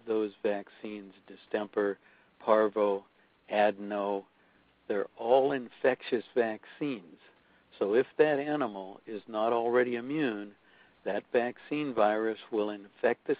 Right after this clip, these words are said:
cells of that animal, it will replicate, and of course we would pick it up, and we can't, uh, distinguish between vaccine virus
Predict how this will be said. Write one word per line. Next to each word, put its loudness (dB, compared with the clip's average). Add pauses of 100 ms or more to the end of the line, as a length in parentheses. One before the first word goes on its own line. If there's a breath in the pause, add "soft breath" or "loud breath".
cells 2
of 0
that 0
animal, -6 (320 soft breath)
it -2
will -2
replicate, -2 (420 soft breath)
and -6
of -10
course 2
we 2
would 2
pick -2
it 4
up, 0
and -18
we -4 (180)
can't, -8 (200)
uh, 2
distinguish -4 (120)
between -10 (500 soft breath)
vaccine -6
virus -2